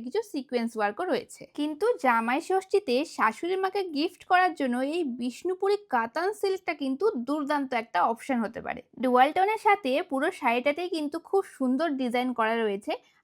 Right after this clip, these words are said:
আর সঙ্গে অনেকগুলো কালার অপশন রয়েছে। একটু পার্টি ওয়্যারের মধ্যে চাইলে কিন্তু এই ভিসকো সিল্কটা খুব সুন্দর একটা অপশন। প্রতিটা শাড়ির কোয়ালিটি ভীষণ ভালো। ট্র্যাডিশনাল কালেকশনের মধ্যে কিন্তু এই স্বর্ণ চুড়িটা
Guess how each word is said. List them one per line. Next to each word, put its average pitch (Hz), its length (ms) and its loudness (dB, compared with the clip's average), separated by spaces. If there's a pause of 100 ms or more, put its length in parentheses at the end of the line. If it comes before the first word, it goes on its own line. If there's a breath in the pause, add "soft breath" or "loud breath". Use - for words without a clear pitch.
আর 269 80 2 (100)
সঙ্গে 349 240 2 (160)
অনেকগুলো 285 440 2 (100)
কালার 220 280 4
অপশন 196 320 -8
রয়েছে। 208 260 -10 (180)
একটু 285 180 -2 (160)
পার্টি 247 320 4
ওয়্যারের 349 380 4
মধ্যে 381 200 2 (100)
চাইলে 381 260 6 (100)
কিন্তু 320 280 -2
এই 339 60 0 (140)
ভিসকো 262 380 -4 (140)
সিল্কটা 269 380 -2 (100)
খুব 403 140 2 (140)
সুন্দর 269 240 0 (100)
একটা 247 160 0 (140)
অপশন। 226 260 -6 (100)
প্রতিটা 277 420 2
শাড়ির 269 360 2
কোয়ালিটি 254 400 2 (180)
ভীষণ 247 340 -2 (120)
ভালো। 165 200 -8 (200)
ট্র্যাডিশনাল 320 580 2 (100)
কালেকশনের 302 560 2
মধ্যে 320 200 -4 (100)
কিন্তু 311 240 -2 (100)
এই 285 60 -2 (120)
স্বর্ণ 240 300 0 (140)
চুড়িটা 330 340 0